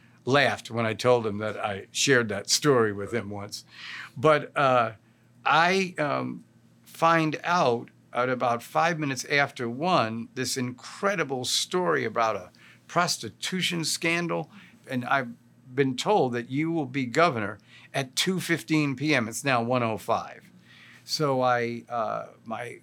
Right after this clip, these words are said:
father, who I called, uh, suggested to me that I contact the other state elected officials, and I call them all up. And the one that calls back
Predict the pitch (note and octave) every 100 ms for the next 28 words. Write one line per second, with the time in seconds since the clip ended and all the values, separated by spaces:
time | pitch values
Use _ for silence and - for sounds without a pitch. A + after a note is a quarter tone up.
0 | _ - D3 D3+ D#3+ D3+ B2+ A2+ A#2 -
1 | C3+ C3 C3 B2+ - _ _ _ - A2+
2 | G#2+ - _ - - A#2 D3+ C#3+ D3 B2+
3 | C3+ C3+ A#2 A2+ G#2+ - C3+ C3+ B2+ A#2+
4 | B2 B2 A#2 - C3 A#2+ - G#2+ C3 B2+
5 | A2+ G#2 E3 D#3 A#2+ A2 - - - -
6 | - - B2 A#2+ - - D#3+ F3+ D3+ C#3
7 | D3 B2 B2 B2+ B2+ D3+ G#3+ G#3 - F#3
8 | D#3+ C3+ D#3+ D#3+